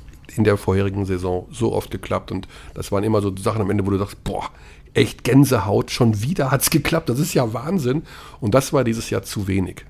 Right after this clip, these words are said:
Diese, ne, diese Clutch-Plays hinten raus und das müsste halt, ich denke mal, dass wenn du da dreimal gegen Barcelona gewinnst, ist es sicherlich zweimal monsterknapp. Ähm, wär super,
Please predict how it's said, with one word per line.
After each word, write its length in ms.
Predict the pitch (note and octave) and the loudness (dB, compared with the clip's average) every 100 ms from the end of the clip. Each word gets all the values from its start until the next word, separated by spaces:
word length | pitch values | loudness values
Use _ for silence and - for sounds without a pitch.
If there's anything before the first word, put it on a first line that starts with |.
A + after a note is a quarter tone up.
| - - | -12 -6
Diese, 400 | G2+ G#2 G2+ G2+ - - - - - - - - - - - | 0 2 2 0 -10 -20 -20 -20 -20 -20 -20 -20 -20 -20 -4
ne, 160 | A#2 B2+ | 0 2
diese 300 | A2 G#2 - | 0 -2 -2
Clutch-Plays 680 | - A2+ - - A#2 A2+ - | -2 -2 -4 -2 0 0 0
hinten 220 | A2+ A2 | 0 0
raus 520 | G2+ A2 A#2 - - - - - - - | 2 4 2 -2 -12 -18 -20 -20 -18 -8
und 100 | G#2 | -6
das 140 | G2 B2 | -2 -2
müsste 260 | B2+ A#2 | 0 0
halt, 320 | G#2 G#2 - - - | 0 0 -4 -20 -10
ich 60 | - | -4
denke 180 | A#2 A2 | -2 0
mal, 100 | G2+ | -2
dass 260 | G#2 - | -2 -4
wenn 200 | G#2+ G#2+ | -4 -2
du 80 | G2+ | -4
da 120 | G#2 | -4
dreimal 380 | G2 G2+ A#2+ A#2 | -4 0 2 2
gegen 200 | G#2+ G#2 | 0 0
Barcelona 360 | G2+ - A#2 A2+ | 0 2 2 4
gewinnst, 340 | G2+ A#2 B2 | 4 2 2
ist 60 | A2 | 0
es 340 | A2 A2+ - - | -2 -4 -8 -2
sicherlich 300 | A#2+ G#2+ - | 0 0 -2
zweimal 640 | - G#2 A2+ A2+ A2 A2+ | 2 4 6 6 4 2
monsterknapp. 1400 | - A#2 A2 A2+ B2 B2 A#2+ D3 - - - - C#3 C#3+ - - F3 F3+ D3 - | 0 2 4 6 8 8 8 6 4 0 0 6 6 6 -2 -8 -8 -8 -6 2
Ähm, 540 | A#2+ B2 A#2+ A#2+ A#2+ A2 - - - - - - - - - - - - - - - - | 4 4 4 4 2 -2 -18 -20 -20 -20 -20 -20 -20 -20 -20 -20 -20 -14 -10 -8 -6 4
wär 160 | A#2+ | 4
super, 520 | A#2 C#3 A3 A3 G3+ | 6 4 6 4 2